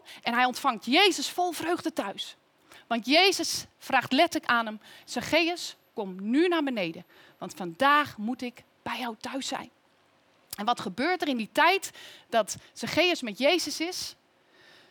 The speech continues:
Zacchaeus bluit-, besluit zelf om de helft van zijn bezittingen weg te geven. En aan ieder die die besodemieterd heeft, die betaalt hij viervoudig terug. Wat een radicaliteit, wat een ommekeer. Wat een invloed kan het hebben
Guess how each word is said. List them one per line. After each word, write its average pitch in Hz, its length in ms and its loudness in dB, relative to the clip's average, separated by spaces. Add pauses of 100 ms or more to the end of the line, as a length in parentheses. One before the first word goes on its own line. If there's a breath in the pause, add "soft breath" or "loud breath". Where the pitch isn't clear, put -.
(200 soft breath)
Zacchaeus 320 520 0
bluit-, - 420 -6
besluit 208 420 -2
zelf - 460 -2
om 202 140 -8
de 190 80 -6
helft 302 340 4
van 339 160 -2
zijn 254 160 -4
bezittingen 254 460 -6
weg 233 160 -8
te 233 100 -8
geven. 202 380 -10 (880 loud breath)
En 220 120 0
aan 220 160 0
ieder 381 280 4
die 294 120 2
die 262 100 0
besodemieterd 240 640 -2
heeft, 285 380 -2 (280 loud breath)
die 214 100 -10
betaalt 202 280 -2
hij 185 100 -10
viervoudig 320 680 -4
terug. 311 420 -6 (460)
Wat 339 200 -2
een 349 100 2
radicaliteit, 320 880 0 (240 soft breath)
wat 339 320 4
een 330 220 0
ommekeer. 320 760 -2 (640 soft breath)
Wat 311 200 0
een 311 120 -2
invloed 330 420 0
kan 269 160 -4
het 233 100 -4
hebben 240 500 2